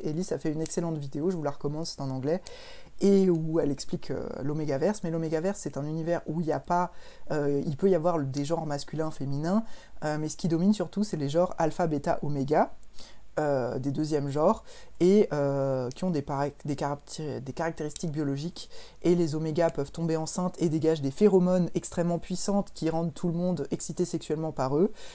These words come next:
et les bé-, les alphas, ça c'est les omégas, et les alphas sont extrêmement sensibles à ces, euh,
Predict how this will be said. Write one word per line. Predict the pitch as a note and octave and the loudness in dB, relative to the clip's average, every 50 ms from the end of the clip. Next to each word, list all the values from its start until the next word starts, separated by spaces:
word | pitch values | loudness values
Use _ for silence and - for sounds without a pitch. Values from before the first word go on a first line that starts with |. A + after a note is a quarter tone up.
| - - - - - | -12 -12 -10 0 4
et | F3+ F#3+ G3+ G#3 G#3 | 8 8 8 8 8
les | F#3 E3+ F3+ F#3 | 6 4 4 2
bé-, | D3+ D#3+ D#3 - | 2 2 -2 0
les | D#3 E3+ F#3 F#3+ F#3+ F#3 F3+ F3 E3+ E3 D#3 C#3+ D#3+ | 2 2 4 4 6 4 4 2 2 0 0 0 -2
alphas, | D3 C#3+ - - F#3+ A3+ - - - - - - - - - - | -2 -2 -2 -2 -2 -2 -2 -6 -14 -20 -18 -18 -16 -14 -10 -6
ça | - E3+ | -4 -4
c'est | - - | -2 -2
les | C#3 C#3+ C#3+ | -2 -2 -2
omégas, | D3+ D#3 D3+ C#3 F3 G3 G#3+ - | -2 -2 0 2 2 2 2 2
et | D#3+ D#3 | 0 -2
les | D#3+ D3+ D#3 | -2 0 -2
alphas | C#3+ - - G3+ G3+ | -2 0 0 -2 -2
sont | - - - | -2 -4 -4
extrêmement | D#3+ - - - D#3 D#3 E3 F3+ | -4 -4 -2 -2 -2 -2 -2 -4
sensibles | - - D#3+ D3 - - F3 E3+ D#3+ - - | -4 -6 -8 -8 -6 -4 -2 -2 -2 -2 -2
à | C#3+ D3+ | -2 -2
ces, | - - - D3+ D#3+ E3+ E3+ D3+ | 0 0 0 2 2 2 2 0
euh, | B2+ B2 - - A2 G#2+ - - | 0 -2 -2 -2 -2 -2 -4 -6